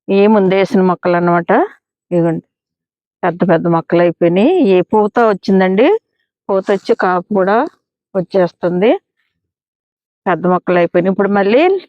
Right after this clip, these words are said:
చనిపోయిన దగ్గర మళ్ళీ వేస్తున్నాం అన్నమాట. చూడండి ఇదంతా మన సైట్ అన్నమాట. ఎకరం పద్దెనిమిది సెంట్లు అండి ఇది. దీంట్లో వేస్తున్నాను.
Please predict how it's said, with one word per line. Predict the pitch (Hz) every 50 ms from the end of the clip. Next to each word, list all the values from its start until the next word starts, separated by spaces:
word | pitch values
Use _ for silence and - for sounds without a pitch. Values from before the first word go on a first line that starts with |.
| - -
చనిపోయిన | 226 196 190 180 - 208 208 202 202
దగ్గర | 196 190 180 214 226
మళ్ళీ | 254 254 214 196 202 202
వేస్తున్నాం | 185 190 185 180 180 - - 196 196 190 180
అన్నమాట. | 180 180 180 180 175 170 - - 196 285 - _ _ _ _ _ _ _ _ _ _ _ _ _ _ _ _ -
చూడండి | 190 175 175 180 180 185 196 247 370 403 -
ఇదంతా | 269 196 190 180 175 - - _ - 220 240 359 - - _ _ _ _ _ _ _ _ _ _ _ _ _ _ _ _ _ _ -
మన | 190 185 180 180 175 170 175 175 - - 165 165 - _ _ _ _ _ _ _ _ _ _ -
సైట్ | 196 175 180 - -
అన్నమాట. | 180 175 175 175 175 175 175 180 - 190 247 339 427 - - _ _ _ _ _ _ _ _ _ _ _ _ _ _ _ _ _ _ _ _ _
ఎకరం | - 196 190 - - 196 196 196 202 202 220 254 269 -
పద్దెనిమిది | 202 180 160 190 185 190 185
సెంట్లు | - 190 185 185 - - 202
అండి | 202 196 190 185
ఇది. | 180 180 180 214 285 440 480 - _ _ _ _ _ _ _ _ _ _ _ _ _ _ -
దీంట్లో | 180 190 190 185 180 165 190 190 190
వేస్తున్నాను. | 185 180 175 170 - _ - 180 175 175 170 175 190 226 294 440